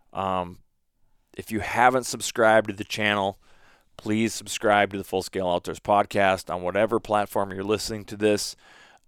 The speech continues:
um, so you don't miss this one. You're not gonna wanna miss this one. If you have anything that you've been sitting on, dreams, schemes, plans, whatever they may be, whether they're in the outdoor world or not, I don't care if you, you wanna be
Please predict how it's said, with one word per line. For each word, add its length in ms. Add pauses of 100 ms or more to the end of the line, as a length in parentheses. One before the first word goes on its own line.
um, 340
so 140
you 180
don't 340
miss 220
this 220
one. 220 (180)
You're 160
not 400
gonna 180
wanna 220
miss 200
this 200
one. 140
If 160
you 80
have 120
anything 380
that 60
you've 160
been 140
sitting 320
on, 320 (960)
dreams, 720
schemes, 680
plans, 800
whatever 440
they 160
may 200
be, 220
whether 240
they're 140
in 80
the 120
outdoor 320
world 280
or 100
not, 320
I 80
don't 160
care 160
if 120
you, 60
you 280
wanna 240
be 320